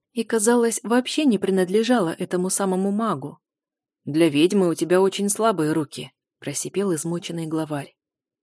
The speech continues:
«Как же с такими мышцами ты передвигаешь котлы для своих зелий?» Лес огласил натреснутый хрип и облегченный выдох. «Наконец-то! Думал, никогда не решишься сильнее надавить».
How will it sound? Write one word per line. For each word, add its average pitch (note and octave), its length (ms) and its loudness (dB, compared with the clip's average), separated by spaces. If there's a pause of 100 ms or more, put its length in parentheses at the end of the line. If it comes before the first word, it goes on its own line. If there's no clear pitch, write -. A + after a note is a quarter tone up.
(100)
«Как F3+ 240 0
же C#3+ 100 -2
с - 80 -4
такими D#3+ 340 -2
мышцами D3+ 520 -2
ты F#3 120 -2
передвигаешь G3 640 2
котлы A#3 360 2
для D#3 160 0
своих F#3 300 0
зелий?» E3+ 500 -2 (920)
Лес A3+ 280 -2
огласил E3+ 500 -2
натреснутый F#3 680 -2
хрип A#3 360 -8
и F#3+ 80 -4
облегченный F#3 680 -4
выдох. C3+ 460 -6 (720)
«Наконец-то! D3 840 -4 (200)
Думал, G3 360 2
никогда G#3 420 2
не F3+ 140 0
решишься G3+ 420 -2
сильнее F3 460 -2
надавить». D3+ 580 -4